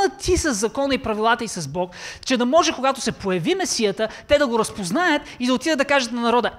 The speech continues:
„Ето го Месията, следвайте го.“ И така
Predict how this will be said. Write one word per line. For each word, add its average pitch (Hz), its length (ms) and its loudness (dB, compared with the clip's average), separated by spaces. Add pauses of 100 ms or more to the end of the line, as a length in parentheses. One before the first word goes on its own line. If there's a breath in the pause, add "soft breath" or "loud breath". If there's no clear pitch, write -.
„Ето - 180 4
го 277 80 2
Месията, 220 640 2
следвайте 247 540 2
го.“ 135 120 -12 (1200)
И 240 60 -6
така 349 400 2